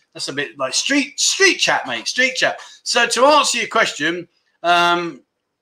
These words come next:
is there any possibility entertainment will be open for at least this year? I think so. Um, you know, there's a lot of rumours going around. Obviously, there's talk about opening up Bangkok, and there's other things that are gonna happen, et cetera, et cetera.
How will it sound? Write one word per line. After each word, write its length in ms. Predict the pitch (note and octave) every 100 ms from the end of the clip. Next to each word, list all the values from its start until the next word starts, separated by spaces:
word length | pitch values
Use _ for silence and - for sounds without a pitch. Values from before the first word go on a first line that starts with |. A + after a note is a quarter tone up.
| _
is 180 | G#3+ G3+
there 100 | A3+
any 200 | G#3+ G#3
possibility 600 | - G3 F3+ F#3+ F3 F3
entertainment 500 | F#3+ - F3 E3 D#3+
will 60 | D3+
be 80 |
open 140 | E3 C#3+
for 100 | D#3+
at 80 | E3
least 440 | F#3 F3 - D#3
this 220 | E3+ E3
year? 80 | E3
I 140 | B3 D#4+
think 260 | - A#2+
so. 260 | - A2 G#2 _ _ _ _ _ -
Um, 680 | D3+ D#3 D3+ D3+ D3 C3 -
you 140 | - B3+
know, 140 | A#3+
there's 200 | B3+ A3
a 60 | C#4
lot 160 | C4+
of 60 | A#3
rumours 300 | A3+ G#3+ -
going 240 | G#3 G3
around. 280 | F#3+ G3 G3
Obviously, 300 | G3 - F3+
there's 180 | E3+ -
talk 220 | G3 E3
about 240 | D#3+ D#3+
opening 240 | F3 D#3 D#3
up 100 | D3
Bangkok, 600 | D3+ C#3+ - F3 E3 -
and 100 | B2+
there's 120 | B2+
other 180 | D#3 D3
things 240 | E3 C#3
that 80 | C#3+
are 40 |
gonna 140 | D3 C#3+
happen, 320 | D#3 D#3 C#3+
et 100 | C3
cetera, 340 | - C3 -
et 60 | B2
cetera. 400 | D#3+ C#3+ C#3+